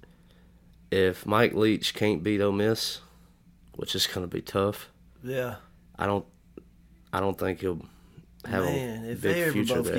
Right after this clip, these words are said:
Speaker 2: get
Speaker 1: you know?
Speaker 2: good, you talking about a awesome game to watch. 'Cause they ain't nothing but offense.
Speaker 1: Mm-hmm. Yeah, but if Lane Kiffin and Mike Leach both
Speaker 2: Yeah.
Speaker 1: got their players.
Speaker 2: Yeah. Ooh-wee,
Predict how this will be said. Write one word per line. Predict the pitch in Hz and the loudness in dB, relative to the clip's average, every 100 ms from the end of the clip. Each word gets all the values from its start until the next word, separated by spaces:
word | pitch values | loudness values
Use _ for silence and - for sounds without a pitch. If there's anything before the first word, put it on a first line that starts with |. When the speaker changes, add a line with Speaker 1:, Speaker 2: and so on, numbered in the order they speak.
| 85 | 0
Speaker 2:
get | |
Speaker 1:
you | 87 | 0
know? | 113 | -2
Speaker 2:
good, | 107 104 | -2 -2
you | 113 160 | -4 -6
talking | 139 101 | -6 -4
about | 101 98 | -4 -4
a | 95 92 - - - 104 | -6 -8 -14 -20 -18 -10
awesome | 101 101 110 | -8 -6 -4
game | 104 101 | -4 -4
to | 98 | -4
watch. | 101 101 101 - - - - - - - - | -2 -2 -2 -6 -12 -20 -20 -20 -20 -20 -16
'Cause | - | -6
they | 131 | -4
ain't | 151 107 | -2 -2
nothing | 113 101 | -4 0
but | 143 107 | 0 0
offense. | 95 87 110 98 92 - - - - - - | -4 -6 -6 -6 -6 -10 -16 -20 -20 -20 -10
Speaker 1:
Mm-hmm. | 87 98 92 - - - - - - - - - - - - - - - | -4 -4 -4 -8 -20 -20 -20 -20 -20 -20 -20 -20 -20 -20 -20 -20 -20 -4
Yeah, | 101 92 | 0 0
but | 85 - 67 | -2 -6 -6
if | 98 | -2
Lane | 98 104 104 | 2 2 4
Kiffin | 104 107 - | 4 2 2
and | 104 90 | -4 2
Mike | 104 101 | 2 2
Leach | 92 104 - - | 0 -2 -2 0
both | 92 101 - - | 2 2 -2 -14
Speaker 2:
Yeah. | 117 135 135 101 | -6 -2 -2 0
Speaker 1:
got | 101 104 | 2 4
their | 101 | 2
players. | 98 101 104 113 113 - - - - - | 4 2 4 0 -4 -10 -12 -20 -20 -6
Speaker 2:
Yeah. | 123 131 117 95 95 - - - - - - - - - | 2 4 2 -2 -10 -20 -20 -20 -20 -20 -20 -20 -20 -14
Ooh-wee, | 202 147 175 131 | -6 -2 0 -2